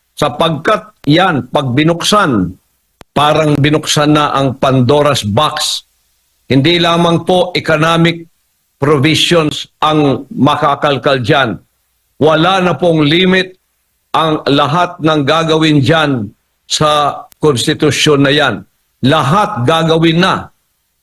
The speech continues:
pati ang term extension. Ito po talaga siguro ang pakay. Ang term extension na itong mga namumuno ngayon ay hindi na maaaring alisin pa sa kanilang pwesto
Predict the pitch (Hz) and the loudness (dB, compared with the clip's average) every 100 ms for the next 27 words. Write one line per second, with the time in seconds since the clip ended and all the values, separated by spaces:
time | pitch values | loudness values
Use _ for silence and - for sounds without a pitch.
0 | _ 113 - 165 170 170 139 131 127 156 | _ -6 0 0 2 0 -2 -4 -2 0
1 | 147 151 131 - 147 127 160 156 123 95 | 2 0 -2 -2 -2 0 2 0 0 -6
2 | - _ _ _ _ - 120 180 180 185 | -10 _ _ _ _ -6 -2 -2 0 0
3 | 185 165 165 160 139 156 151 147 139 127 | 0 0 0 -2 0 2 2 2 0 0
4 | 139 127 143 123 90 82 - _ _ _ | -2 -2 0 -2 -2 -6 -14 _ _ _
5 | - 135 127 123 - 185 180 123 101 131 | -4 -2 -2 -2 0 2 2 0 -2 -4
6 | 131 - 165 165 165 - 170 117 87 85 | -4 -4 -2 0 0 0 0 0 -4 -12
7 | _ _ _ 123 143 139 139 175 165 156 | _ _ _ -2 0 0 0 0 2 0
8 | 156 151 143 143 139 208 247 220 202 180 | 0 0 0 0 2 2 2 2 2 2
9 | 170 160 165 160 - _ _ _ _ 151 | 2 2 0 -4 -10 _ _ _ _ -2
10 | 160 127 151 139 120 190 185 180 185 170 | -2 0 2 2 2 2 2 2 0 -2
11 | - - 127 - 147 135 151 147 156 147 | -8 -4 -2 0 0 0 -2 0 0 0
12 | 135 135 131 143 139 143 131 131 135 131 | -2 -2 0 0 0 -2 -2 0 0 0
13 | 123 - 175 147 - 165 156 143 - | -4 0 0 0 -4 -2 -2 -2 -8